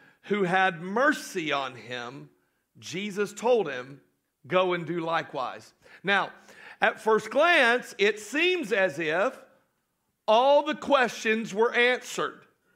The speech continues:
Who is the neighbor? But remember, what was the motivation of this expert in the law? He wanted to what?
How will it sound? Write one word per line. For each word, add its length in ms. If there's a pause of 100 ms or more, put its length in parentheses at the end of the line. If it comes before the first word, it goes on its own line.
(840)
Who 200
is 120
the 80
neighbor? 400
But 240
remember, 880 (160)
what 200
was 160
the 100
motivation 1080
of 320
this 320
expert 560
in 120
the 80
law? 500 (460)
He 160
wanted 380
to 120
what? 400